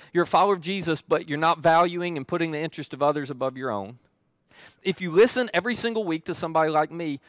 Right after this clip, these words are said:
but you never get better at loving, it means you're doing what you're doing wrong. Because the end goal of a growing relationship with Jesus is to love better.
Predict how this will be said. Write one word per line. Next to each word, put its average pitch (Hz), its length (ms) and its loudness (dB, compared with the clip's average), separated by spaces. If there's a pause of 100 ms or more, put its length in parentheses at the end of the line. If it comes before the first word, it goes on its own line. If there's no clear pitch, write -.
(120)
but 170 220 -2
you 160 60 -8
never 160 600 0
get 143 300 -4
better 156 400 2
at 151 160 -6
loving, 101 420 -4 (680)
it 165 160 -6
means 135 260 -4
you're 208 200 2
doing 196 360 -2
what 160 220 -4
you're 127 80 -10
doing 117 420 -2 (720)
wrong. 101 460 -2 (960)
Because 147 420 4 (260)
the 160 240 -2
end 240 260 0
goal 170 280 4
of 147 100 -6
a 147 60 -6
growing 160 300 -2
relationship 143 600 -4
with 123 120 -10
Jesus - 560 -12 (840)
is 120 180 -8
to 123 80 -2
love 143 320 4
better. 87 420 0